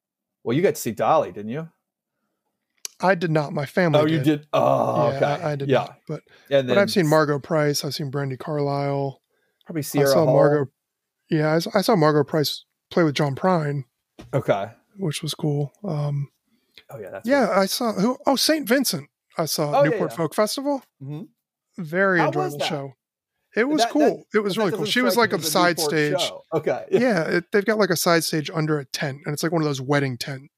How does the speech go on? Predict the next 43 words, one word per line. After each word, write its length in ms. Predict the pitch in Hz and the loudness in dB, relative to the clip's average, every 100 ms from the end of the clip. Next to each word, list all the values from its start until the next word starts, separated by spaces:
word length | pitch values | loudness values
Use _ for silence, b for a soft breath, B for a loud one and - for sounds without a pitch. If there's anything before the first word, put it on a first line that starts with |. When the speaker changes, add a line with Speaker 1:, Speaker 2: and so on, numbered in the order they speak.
| - | -12
Speaker 2:
things, 320 | 143 135 - 165 | -12 -10 -10 -6
that, 180 | 151 147 | -4 -2
that 120 | 143 | -2
Speaker 1:
Okay. 80 | - | -2
Speaker 2:
size 200 | 147 135 | -6 -6
thing. 140 | 151 B B B | -8 B B B
So 100 | - | 0
it 20 | 180 | 2
was 80 | |
a 40 | 170 | 4
really 220 | 190 156 | 4 2
cool 280 | - 180 156 | 2 4 4
way 240 | 143 139 123 | 4 2 -2
to 120 | 131 | -4
see 200 | - 131 | -4 -4
her 280 | 135 127 - | -8 -10 -12
with 100 | 147 | -14
the 60 | 143 | -12
piano, 380 | - 147 135 135 | -10 -10 -8 -10
but, 120 | 110 | -10
Speaker 1:
Mm-hmm. 840 | 110 107 _ _ _ _ _ _ 185 | -12 -14 _ _ _ _ _ _ -6
Speaker 2:
um, 160 | 156 - | -6 -2
I 120 | 175 | 0
enjoyed 340 | 185 170 180 160 | 2 4 4 4
her 140 | 151 | 2
way 220 | 147 151 147 | 2 2 4
more 220 | 147 143 | 2 2
live 380 | 143 135 127 127 | 0 -2 -6 -8
than 140 | 139 | -8
I 160 | 139 135 127 _ _ _ - | -6 -8 -12 _ _ _ -4
did 160 | 147 135 | -4 -2
on 180 | 135 | -6
any 120 | 131 127 | -6 -8
of 80 | 135 | -8
her 100 | 131 | -12
albums. 580 | 131 135 156 151 - - _ _ _ _ _ _ | -12 -14 -12 -8 -8 -10 _ _ _ _ _ _
Speaker 1:
Yeah. 220 | 131 - - _ - | -14 -14 -18 _ -4
Speaker 2:
But 100 | 160 | 0
Speaker 1:
That, 120 | 185 | 2
that's 240 | 185 - | 2 -2
my 280 | 160 143 127 - | -2 0 -2 -8
Sierra 360 | - 135 127 113 | -8 -4 -4 -4
Hull 420 | 120 120 110 | -6 -6 -8